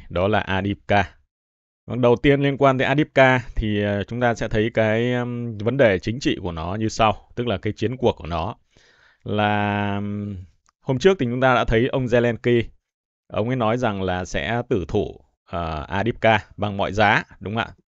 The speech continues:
Tập trung toàn bộ nguồn lực ở tất cả mọi nơi để giữ bằng được Adivka. Không để rơi cái biểu tượng của chủ nghĩa anh hùng, anh hùng cách mạng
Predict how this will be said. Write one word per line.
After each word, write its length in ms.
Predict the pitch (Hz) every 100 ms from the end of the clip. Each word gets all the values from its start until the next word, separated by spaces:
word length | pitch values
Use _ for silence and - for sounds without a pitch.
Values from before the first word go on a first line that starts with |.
| _
Tập 140 | 117 -
trung 280 | 135 123 117
toàn 240 | 113 107
bộ 160 | 110 110
nguồn 220 | 110 107
lực 200 | 107 - _ - _ -
ở 120 | 73 175
tất 100 | 175
cả 140 | 107 82
mọi 120 | 95
nơi 200 | 113 107
để 160 | 90
giữ 220 | 82 107 135
bằng 220 | 107 95
được 140 | 95
Adivka. 500 | 95 107 117 - 110 - _ _ _ _ _ _ _ _
Không 260 | - 165 147
để 180 | 98 92
rơi 320 | 117 139 127
cái 140 | 120
biểu 240 | 143 98 76
tượng 200 | 113 - _ _
của 240 | - 73 67
chủ 140 | 90
nghĩa 180 | 85 104 -
anh 140 | 131
hùng, 340 | 104 117 98 95
anh 140 | 113 131
hùng 340 | 113 107 92 85
cách 180 | 139
mạng 200 | 120 110